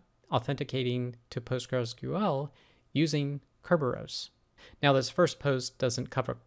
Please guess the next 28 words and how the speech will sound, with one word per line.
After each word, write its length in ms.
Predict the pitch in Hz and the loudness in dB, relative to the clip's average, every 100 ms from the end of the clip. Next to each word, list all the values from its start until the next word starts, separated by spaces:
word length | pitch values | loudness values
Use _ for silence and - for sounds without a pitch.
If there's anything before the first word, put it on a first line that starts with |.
| _ | _
Postgres 440 | - 143 - 123 - | 0 0 0 -2 -2
Q 180 | 139 | -2
L, 340 | 190 180 131 143 _ _ - | 2 2 0 -4 _ _ 0
but 60 | 147 | 0
it 80 | |
covers 420 | - 143 135 127 - _ | 2 2 2 0 -4 _
setting 320 | - 143 139 | 2 4 4
up 160 | 120 - | 0 0
Kerberos 600 | - 127 123 113 113 - - | 0 2 4 4 2 -4 -4
on 140 | 120 | -2
Ubuntu. 520 | 117 113 117 117 160 - _ _ | 0 2 0 0 -8 -16 _ _
So 140 | - | -6
if 80 | 127 | -2
you 80 | 135 | 0
have 80 | 123 | 0
an 140 | 151 - | -2 -4
interest 380 | 208 170 - | -2 -2 -2
in 100 | 131 | 0
that, 180 | 117 117 | 0 0
maybe 200 | 160 135 | -2 -4
you 80 | 127 | -4
want 160 | 127 120 | -4 -4
to 120 | 117 | -4
check 140 | 120 | -4
out 200 | 120 117 | -4 -6
this 220 | 135 117 - - | -6 -6 -8 -6
first 240 | 120 - | -6 -6
post. 400 | - 123 - - | -4 -2 -4 -12